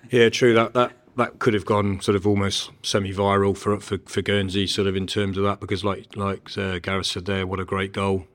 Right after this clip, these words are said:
Um, that, that should have been, unfortunately, the winning, and we would have liked to have second half had a, had a fight in terms of <laughs> defending,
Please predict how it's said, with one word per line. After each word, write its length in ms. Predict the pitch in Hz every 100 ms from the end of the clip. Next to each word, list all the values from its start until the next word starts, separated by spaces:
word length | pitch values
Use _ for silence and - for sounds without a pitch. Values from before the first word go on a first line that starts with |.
| _
Um, 280 | 98 95 95
that, 200 | 98 -
that 200 | 95 95
should 180 | - 98
have 80 | 92
been, 160 | 95
unfortunately, 460 | 92 - 92 - 92
the 60 |
winning, 300 | 95 98 98
and 100 | 95
we 120 | 98 92
would 140 | 92
have 80 | 92
liked 260 | 95 95
to 120 | - 95
have 180 | - - - - - _ _ _ -
second 380 | - 92 95
half 540 | 87 95 92 - - - _ _ _ _ _ -
had 120 | 104
a, 100 | 95 85 _ _ -
had 100 | 92
a 40 |
fight 580 | - 104 98 95 - - -
in 180 | 98
terms 520 | 95 - 101 95 92 101
of 640 | 95 95 - - - - - - 120
<laughs> 800 | 214 170 165 185 151 151 147 143
defending, 760 | 113 - 104 101 92 92 92